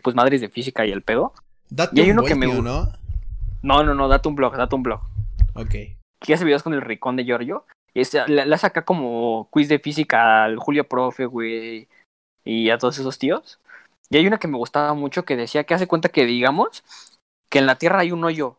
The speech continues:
Speaker 1: que, que la atraviesa completamente, completamente. ¿Qué pasaría si saltas de un extremo al otro, güey? Y las opciones es como A, pues saltas y te vas volando hasta el espacio, güey, a la verga, güey. B, saltas, te regresas y te quedas en el centro.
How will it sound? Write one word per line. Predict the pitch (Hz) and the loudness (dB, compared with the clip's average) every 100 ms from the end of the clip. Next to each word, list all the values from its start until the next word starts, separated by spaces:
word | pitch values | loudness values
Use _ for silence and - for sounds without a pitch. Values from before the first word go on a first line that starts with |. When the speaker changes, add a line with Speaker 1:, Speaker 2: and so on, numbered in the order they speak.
| _ _ _ _ | _ _ _ _
Speaker 1:
que, | 135 120 | -8 -6
que | - 135 | -2 0
la | |
atraviesa | 139 143 151 - | 0 0 -2 -4
completamente, | 143 131 147 147 143 143 | -8 -6 -6 -6 -8 -10
completamente. | - 123 139 147 135 131 110 - - _ _ | -12 -8 -6 -4 -4 -6 -10 -12 -20 _ _
¿Qué | 175 | 2
pasaría | - 233 139 156 349 - _ _ | 2 0 0 0 -2 -8 _ _
si | - 143 | -14 -6
saltas | 147 151 160 - _ | -4 -4 -8 -10 _
de | 139 | -8
un | 143 | -8
extremo | 147 151 156 | -8 -6 -4
al | 175 131 | -4 -4
otro, | - 120 | -6 -10
güey? | 107 110 120 _ _ _ | -10 -16 -20 _ _ _
Y | 127 | 0
las | 156 | 2
opciones | 151 185 175 | 0 0 0
es | 160 | -2
como | - 156 123 | -2 -4 0
A, | 147 185 370 _ _ _ _ _ - | 2 2 0 _ _ _ _ _ -4
pues | 143 | -2
saltas | 160 165 247 | 0 0 0
y | 165 | -2
te | 123 | -2
vas | 131 143 | -2 0
volando | 139 139 143 | -2 0 -4
hasta | 135 | -6
el | 107 | -10
espacio, | - 120 - | -8 -8 -8
güey, | 110 110 | -12 -12
a | 120 | -10
la | 120 | -8
verga, | 113 117 110 | -8 -8 -8
güey. | 107 - _ _ - _ - - - - | -10 -12 _ _ -20 _ -20 -20 -20 -8
B, | 147 147 330 - - _ | 0 2 2 -4 -20 _
saltas, | - 180 196 370 - - _ _ _ _ | 0 2 2 -2 -2 -14 _ _ _ _
te | 156 | -2
regresas | 143 143 160 185 269 - - _ _ | 0 0 -2 -2 -4 -6 -18 _ _
y | 131 | -12
te | 131 | -6
quedas | 156 165 156 | -2 -2 -2
en | 127 | -12
el | 127 | -10
centro. | 170 175 123 113 | -10 -10 -14 -16